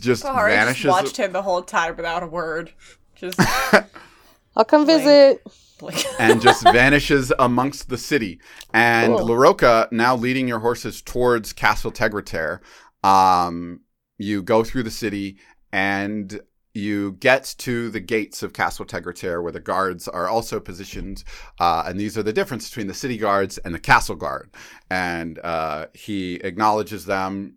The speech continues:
Speaker 1: and shows his emblem, and they, they recognize the Roka. And he nods. And as you are crossing the bridge, the drawbridge, to get in towards the castle, the Roka looks up and says, "Huh,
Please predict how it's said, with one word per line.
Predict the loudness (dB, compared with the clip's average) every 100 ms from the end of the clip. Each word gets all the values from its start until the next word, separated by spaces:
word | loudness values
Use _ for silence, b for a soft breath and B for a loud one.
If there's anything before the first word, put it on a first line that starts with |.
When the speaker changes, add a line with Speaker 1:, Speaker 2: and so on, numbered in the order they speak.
| -10
Speaker 1:
and | -8 -10 -10
shows | -4 -4 -4
his | -6
emblem, | -6 -4 -6 -6 -6
and | -6 -6 -8 -10
they, | -10 -8 -10 -10
they | -4 -4
recognize | -4 -6 -10 -12 -12
the | -16
Roka. | -16 -16 -14 -16 B B B _
And | -2 -2 -4 -12 _ _
he | -14 -8
nods. | -6 -6 -6 -10 -18 b b b
And | 2
as | 2 2 0
you | -4
are |
crossing | -4 0 0 2 -2 -4 -6
the | -8
bridge, | -6 -4 -4 -8 -12
the | -12
drawbridge, | -4 -2 -2 -4 -10 -10 -16 -16
to | -12 -12 -12 -6
get | -2 -2 -6
in | -6 -6 -6
towards | -10 -8 -8 -10
the | -16
castle, | -8 -6 -6 -6 -10 -12 b b _
the | -2
Roka | 0 2 -2
looks | -4 -6 -8 -6
up | -6 -8 -14 _ _ -6
and | -4 -4
says, | -2 -2 -2
"Huh, | -8 -2 6 6